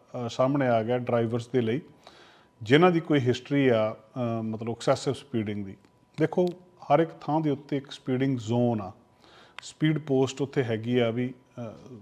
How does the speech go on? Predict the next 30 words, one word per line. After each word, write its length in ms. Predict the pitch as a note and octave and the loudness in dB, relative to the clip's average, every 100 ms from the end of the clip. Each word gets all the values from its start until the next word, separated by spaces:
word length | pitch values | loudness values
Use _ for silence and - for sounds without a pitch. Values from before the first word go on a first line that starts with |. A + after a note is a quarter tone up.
| - | -20
ਮਤਲਬ 300 | C3 A#2 A#2 | -10 -10 -4
ਉੱਥੇ 260 | A#2+ A#2 A#2+ | -4 -4 -6
ਸਪੀਡ 360 | - - B2+ B2 | -6 -2 -2 2
ਦੱਸੀ 420 | B2 - D#3 C3+ | 0 4 4 4
ਗਈ 220 | A2+ A2 | 2 2
ਆ 120 | A#2+ | 0
ਕਿ 220 | B2 C#3 - C3 | 0 -6 -6 -2
ਇੰਨੀ 320 | B2 B2 C3 | 0 0 0
ਆ, 60 | |
ਇੱਥੇ 220 | A#2+ - B2 | -4 -4 -8
ਤੁਸੀਂ 260 | A#2+ A#2 A#2+ _ _ - - - _ | -6 -8 -8 _ _ -20 -20 -20 _
ਸੱਠ 420 | - - C#3+ - | -16 -8 -8 0
ਮੀਲ 180 | C3+ C#3 | 2 2
'ਤੇ 160 | C3+ C#3 | 2 -4
ਚਲਾ 320 | C3 B2 A#2+ | 2 4 2
ਸਕਦੇ 360 | - A2+ B2 | 0 -6 -4
ਆ, 40 | C3 | -6
ਇੱਥੇ 260 | A#2+ - | -6 -6
ਵੀਹ 260 | A2 B2 D3+ | -2 2 2
ਮੀਲ 200 | C3 A#2 | 2 0
'ਤੇ 160 | G#2+ A#2 | -4 -8
ਚਲਾ 300 | A2+ A2 A2 | -4 -2 -2
ਸਕਦੇ, 460 | - A2 A#2 B2+ | -6 -10 -6 -6
ਇੱਥੇ 360 | A2+ - A#2 A#2+ - - | -6 -8 -10 -10 -16 -20
ਸੌ 400 | - C#3+ B2+ A#2 | -2 4 6 4
ਮੀਲ 200 | A2+ A2 | 0 -2
'ਤੇ 180 | A2+ | -6
ਚਲਾ 300 | A2 A2+ G#2 | -6 -6 -6
ਸਕਦੇ 420 | G2 G2+ - G2 | -6 -12 -16 -16
ਆ। 40 | G2+ | -18